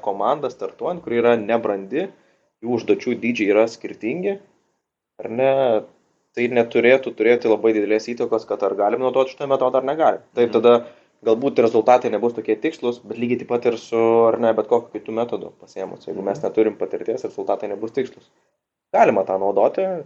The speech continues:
Speaker 1: tik tais nežinai, kiek galima bus pasikliauti, kiek bus tikslu.
Speaker 2: Gerai, kam,
Speaker 1: Mhm.
Speaker 2: kodėl, kodėl, ką mes gaunam iš to estimavimo?
Speaker 1: Ką mes gaunam iš to neestimavimo?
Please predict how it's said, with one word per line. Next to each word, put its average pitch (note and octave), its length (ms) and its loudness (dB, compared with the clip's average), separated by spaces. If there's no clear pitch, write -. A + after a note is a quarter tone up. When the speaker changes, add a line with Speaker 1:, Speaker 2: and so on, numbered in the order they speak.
Speaker 1:
tik A#2 120 -16
tais A2+ 140 -8
nežinai, A2 320 -2
kiek A2 120 0
galima A2 220 4
bus A2+ 140 -2
pasikliauti, A#2 640 2
kiek G#2 180 -18
bus A2 120 -16
tikslu. - 340 -10
Speaker 2:
Gerai, C3 320 0
kam, F3 320 0
Speaker 1:
Mhm. A#2+ 240 -2
Speaker 2:
kodėl, D3+ 460 4
kodėl, D#3+ 320 2
ką G3+ 140 -2
mes B2 120 0
gaunam G#2 340 4
iš - 140 -16
to F2+ 160 -10
estimavimo? F#2 600 -10
Speaker 1:
Ką D#3+ 120 6
mes D#3+ 160 2
gaunam B2+ 260 4
iš A#2 100 -8
to A#2+ 100 0
neestimavimo? G#2 600 -2